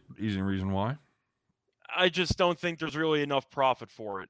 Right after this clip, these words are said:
Speaker 2: Y-, you can talk about the odds that you're gonna be getting on some players, but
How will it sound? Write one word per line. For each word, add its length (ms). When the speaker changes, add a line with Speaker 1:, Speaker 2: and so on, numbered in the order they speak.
Speaker 2:
Y-, 240
you 140
can 120
talk 200
about 180
the 160
odds 300
that 100
you're 80
gonna 80
be 80
getting 300
on 80
some 240
players, 640
but 300